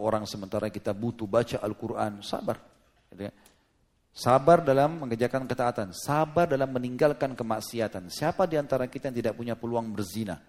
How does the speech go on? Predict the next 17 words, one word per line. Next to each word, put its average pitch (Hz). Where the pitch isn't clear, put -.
Siapa 127
di 139
antara 127
kita 127
yang 113
tidak 110
punya 117
peluang 113
berbohong, 104
menipu, 113
kasar, 117
durhaka 107
sama 113
orang 110
tua, 123
apa 156
saja? 156